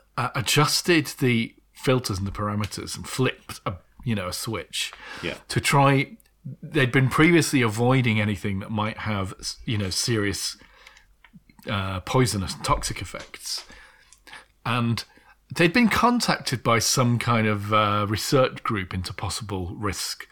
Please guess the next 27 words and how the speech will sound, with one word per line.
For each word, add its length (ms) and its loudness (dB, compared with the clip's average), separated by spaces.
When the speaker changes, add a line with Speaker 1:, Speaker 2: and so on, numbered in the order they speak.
Speaker 1:
you 80 0
know, 120 0
new 240 0
tech 360 -4
risk 440 -6
kind 180 -8
of 60 -14
things. 420 -16
They 100 2
flipped 360 2
the 60 0
switch 680 -6
and 200 2
they 120 4
left 240 4
it 80 -2
running 240 0
overnight, 500 -6
and 220 4
it 160 -4
went 220 4
away 280 2
and 120 0
generated 960 0
this 220 0
enormous 720 4
list 560 0